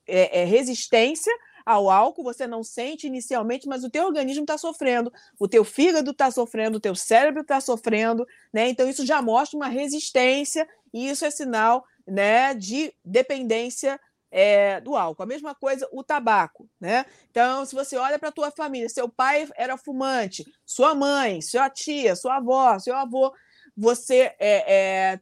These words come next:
tem uma grande chance de desenvolver a dependência. Porque, Lucília, com droga, a gente não tem acordo, sabe? É, a gente não tem como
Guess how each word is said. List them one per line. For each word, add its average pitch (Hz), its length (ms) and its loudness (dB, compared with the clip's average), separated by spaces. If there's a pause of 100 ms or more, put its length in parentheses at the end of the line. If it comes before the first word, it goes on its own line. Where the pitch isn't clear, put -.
tem 277 380 -2
uma 233 220 -6
grande 294 480 -4
chance 269 640 -4 (260)
de 226 220 -4
desenvolver 277 720 -2
a 302 40 0
dependência. 262 720 -4
Porque, 269 220 -4
Lucília, 311 680 0 (400)
com 330 300 0
droga, 240 840 4 (140)
a 233 140 0
gente 320 320 -4
não 320 160 -2
tem 320 180 -4
acordo, 277 720 0 (280)
sabe? 262 500 2 (380)
É, 233 360 2
a 247 140 -4
gente 359 280 -8
não 339 240 -6 (120)
tem 381 260 -8
como 302 560 0